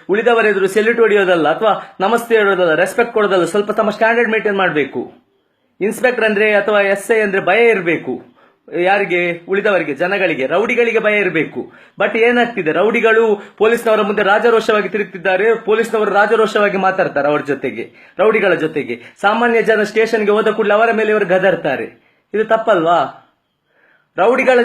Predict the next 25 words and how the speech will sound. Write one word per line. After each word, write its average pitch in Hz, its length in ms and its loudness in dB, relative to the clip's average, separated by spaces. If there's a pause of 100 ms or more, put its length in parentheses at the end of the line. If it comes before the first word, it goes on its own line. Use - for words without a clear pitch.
(200)
ಭಯ 240 200 2
ಇರ್ಬೇಕು. 208 340 -2
ರೌಡಿಗಳು 220 360 0
ನೋಡಿದ 226 200 -2
ಕೂಡಲೇ, 208 200 -2
"ಏನೋ, 226 460 0 (120)
ಏನೋ, 220 200 2
ಏನ್ 233 160 0
ಮಾಡ್ತಿದ್ದೆ?" 220 340 -2
ಅಂತ 196 120 -4
ಕೇಳ್ಬೇಕು, 160 480 -6 (320)
ಹೊರತು 226 420 0
ಸಾಮಾನ್ಯ 220 380 0
ಜನ 196 180 0
ಬಂದಾಗ, 185 260 0
"ಏನೋ, 208 220 0
ಹೋಗೋ 196 300 0
ಆಚೆ" 202 260 0
ಹೇಳೋದಲ್ಲ. 165 720 -2 (440)
ರೌಡಿಗಳು 226 380 2
ಬಂದ 214 200 0
ಕೂಡಲೇ 226 240 -2
ಮೌನ 220 420 2
ಇರ್ತಾರೆ 170 460 0 (520)
ಕೇಸ್ಗಳಲ್ಲಿದ್ದವರದು. 139 1120 -4